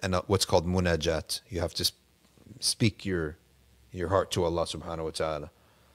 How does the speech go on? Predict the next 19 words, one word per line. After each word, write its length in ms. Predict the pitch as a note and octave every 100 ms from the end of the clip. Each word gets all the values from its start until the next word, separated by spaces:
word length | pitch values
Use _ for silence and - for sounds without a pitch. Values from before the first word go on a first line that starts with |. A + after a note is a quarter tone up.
| _ _
and 140 | F2+ F2
never 180 | F#2 F2
have 160 | F#2
any 140 | F2+ F2+
hesitation 640 | F#2+ F2 - G2 - E2+
in 100 | D#2+
that. 160 | D2+ F2
If 120 | -
you 60 |
don't 140 | B2 B2
talk 160 | A#2+ G#2+
to 100 | G2+
Allah, 160 | F#2+
who 60 | F#2
are 40 |
you 80 | F#2
gonna 120 | F2
talk 220 | E2 D#2 -
to, 160 | -